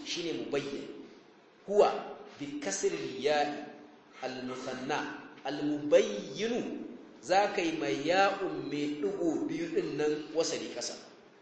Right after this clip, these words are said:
Wa huwa ma yahsulu bihi al-bayan. Shine abin da bayani ke faruwa ta hanyar sa. Wa qad dhukira anna al-mubayyina lil mujmal huwa an-nass. An ambata ko kuma wa qad zakara ya ambaci cewa abin da ke bayanin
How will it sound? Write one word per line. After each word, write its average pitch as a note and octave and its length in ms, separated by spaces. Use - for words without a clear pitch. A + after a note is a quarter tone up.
Wa A#2 40
huwa D#3+ 220
ma D#3 240
yahsulu D3+ 560
bihi - 280
al-bayan. G2+ 280
Shine D3+ 240
abin D3+ 200
da C#3 60
bayani C#3 380
ke C3 80
faruwa B2+ 320
ta B2+ 80
hanyar B2+ 240
sa. - 160
Wa B2 120
qad D#3+ 160
dhukira C#3 520
anna E3 320
al-mubayyina C#3 760
lil - 240
mujmal - 640
huwa C3 120
an-nass. - 640
An E3+ 240
ambata C#3+ 440
ko C#3+ 80
kuma C#3+ 120
wa C3+ 120
qad D#3+ 160
zakara C3 360
ya D3+ 200
ambaci C3 320
cewa G#2+ 440
abin F3+ 200
da - 80
ke C3+ 280
bayanin D#3 840